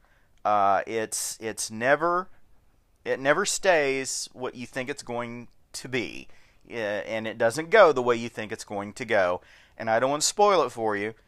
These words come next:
Uh, I believe it's still playing in theaters, um, and in some places, and it is available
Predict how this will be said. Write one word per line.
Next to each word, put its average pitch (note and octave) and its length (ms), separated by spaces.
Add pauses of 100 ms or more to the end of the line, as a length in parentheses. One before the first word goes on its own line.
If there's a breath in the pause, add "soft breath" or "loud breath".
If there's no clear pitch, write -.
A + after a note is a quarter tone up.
(260 soft breath)
Uh, A2+ 260
I A#2 40
believe D3 280
it's - 140
still D#3 340
playing C3 400
in A#2 200 (580)
theaters, A2+ 800
um, G#2+ 800 (360)
and G#2+ 560
in G#2+ 260
some B2 260
places, G2 540 (580 soft breath)
and A#2 540
it A#2 200
is A2 180
available G#2+ 580